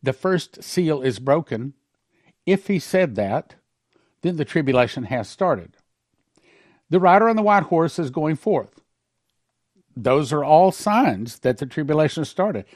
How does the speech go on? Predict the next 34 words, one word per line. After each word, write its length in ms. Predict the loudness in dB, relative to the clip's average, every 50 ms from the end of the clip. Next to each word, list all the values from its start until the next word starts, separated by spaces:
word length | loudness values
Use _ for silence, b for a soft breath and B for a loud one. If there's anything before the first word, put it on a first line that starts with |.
| b b -6
That's 280 | -6 -6 -6 -8 -14
the 140 | -4 -4 -2
biggest 400 | -2 -2 -4 0 0 -2 -2 0
sign, 300 | -2 -4 -4 -4 -8 -14 _ _ -2
if 480 | 0 0 2 0 -2 -4 _ _ _ _ _ _ _ _ _ _ _ _
that, 320 | -8 -4 -2 0 0 0 0
in 120 | -2 -4
fact, 420 | -2 0 0 0 0 -2 _ -16 -20 _ -4
happened. 440 | -2 -2 -2 -2 -6 -18 _ _ _ _ _ b b b b b b b b b b b b b b b b -2
The 80 | -2
nations 380 | 0 2 0 0 0 -2 -4 -2
have 80 | -2 -2
been 160 | 0 0 2
weighed 220 | 4 6 6 6 4
in 80 | 2
the 80 | 2 2
balances 540 | 0 2 2 0 0 -2 -4 -6 -6 -4 -6
and 120 | -8 -4
found 300 | -2 0 0 0 0 -2
wanting. 460 | -2 -2 -2 -2 -4 -8 -14 -14 _ _ _ _ _ _ _ _ _ _ _
The 100 | -2 -2
French 360 | 0 0 -2 -4 -4 -4 -4
president, 420 | -2 0 0 0 -2 -4 -2 -2 0
Emmanuel 340 | 0 0 0 0 0 0 -2
Macron, 600 | -2 -4 0 0 2 2 2 2 0 0 -2 -2
who 160 | -2 0 2
I 100 | 0 2
believe 380 | 2 0 0 2 0 0 -2
is 280 | -4 -6 -4 -4 -4 -2
at 180 | -2 -2 -2 0
least, 320 | 0 -2 -2 -2 -4 -6
now 120 | -8 -4
this 200 | -2 -2 -2 -2
is 220 | -2 -6 -6 -8